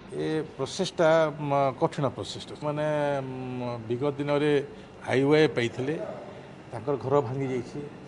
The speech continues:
ସେମାନେ ବି ଅନ୍ତର୍ଭୁକ୍ତ ହେବେ। ବନ୍ୟା ବାତ୍ୟାର ଲୋକ ବି ଅନ୍ତର୍ଭୁକ୍ତ ହେବେ। ଆମର ବର୍ତ୍ତମାନ ସୁଦ୍ଧା ଅଣତିରିଶ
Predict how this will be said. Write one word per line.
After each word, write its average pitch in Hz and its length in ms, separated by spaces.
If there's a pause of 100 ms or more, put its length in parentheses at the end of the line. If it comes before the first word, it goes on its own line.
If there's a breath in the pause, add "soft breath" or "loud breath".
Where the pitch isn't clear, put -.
ସେମାନେ 156 320
ବି 151 120
ଅନ୍ତର୍ଭୁକ୍ତ 117 440 (100)
ହେବେ। 131 180 (600 loud breath)
ବନ୍ୟା 139 260
ବାତ୍ୟାର 135 460
ଲୋକ 139 180
ବି 143 120 (280)
ଅନ୍ତର୍ଭୁକ୍ତ 123 480 (100)
ହେବେ। 127 160 (280)
ଆମର 151 260 (100)
ବର୍ତ୍ତମାନ 160 360
ସୁଦ୍ଧା 156 340 (560)
ଅଣତିରିଶ 139 420